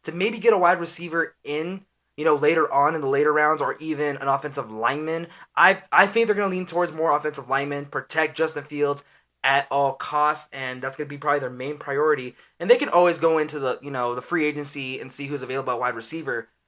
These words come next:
But those are for sure gonna be the top two picks. I, two, uh, cla-, those are the two people that they may pick in their draft, but they won't go number one. I don't think there's any offensive lineman that I can think on the top, off the top of my head that can go number one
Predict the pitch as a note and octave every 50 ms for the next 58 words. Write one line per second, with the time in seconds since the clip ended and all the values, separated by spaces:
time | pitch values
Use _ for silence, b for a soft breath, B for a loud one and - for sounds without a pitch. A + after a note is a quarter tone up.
0 | _ _ _ C3 E3 E3 D#3 - - - C#3 D#3+ F#3+ A3+ A#3+ A#3 A#3 F#3+ D#3 -
1 | G3+ F#3+ F3+ F3 E3 D3+ C#3+ - - E3 D#3+ D3 - - D#3 C#3+ - E3 D3+ D3
2 | - - - D3 D#3+ D#3 - _ _ _ _ - E3 D#3+ D#3+ D#3+ D#3 D3 D3 b
3 | b b b b _ _ _ - C#3 C3+ B2+ B2+ - E3+ D#3 C#3 - - _ C#3
4 | C3+ C#3 C#3+ C#3+ D#3 D#3 C#3+ D3 D#3+ C#3+ D#3 D#3 D3+ D#3 C#3+ C#3 B2+ C#3 D3 C#3+
5 | C#3 B2 - - - A3 B3+ A#3+ - E3 D#3+ D3 C3+ - C3 B2+ A#2 A#2+ B2+ -
6 | b b b - E3+ E3+ G3+ G3+ F#3+ A#3 - - F3 F3+ F#3 F3+ E3+ E3 D#3 C#3+
7 | B2+ A#2 B2 B2+ A#2+ A#2 - G#2+ C#3 D#3+ E3+ F3 E3+ F3 F3 D#3+ E3+ D#3+ D3 -
8 | - D3+ D#3+ D#3+ D#3 D3+ D3 C#3+ b b b b C#3 D3+ D3 D3+ D#3 D3+ D#3 C#3
9 | C3 C3 C#3 D3+ D3+ D#3 D3+ D3 C#3+ C3+ C3 C3+ C3+ - - D3+ C#3 D3 C#3+ C3+
10 | C#3 C3+ C3 - C#3 C#3+ C#3+ D3 C3 D#3 C#3 C#3 C#3+ C3 A#2 A2+ C#3+ D3 D3 -
11 | B2+ A#2+ C3 A#2 A2+ A2+ C3+ D3+ - F3+ F3+ F#3+ F#3+ F#3 F#3+ G3 G3 G3+ G#3 G3+